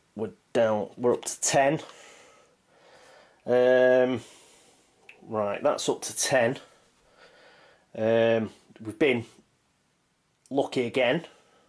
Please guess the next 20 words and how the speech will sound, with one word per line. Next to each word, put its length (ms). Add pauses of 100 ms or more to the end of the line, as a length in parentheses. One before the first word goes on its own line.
(240)
with 140
both 280
those 280
cards 680 (500)
in 200
that 240
we 120
didn't 240
actually 300
get 120
a 60
gate 260
opening, 440 (960)
because 360
I 80
think 640 (380)
we 160
can 220
still 440
win 360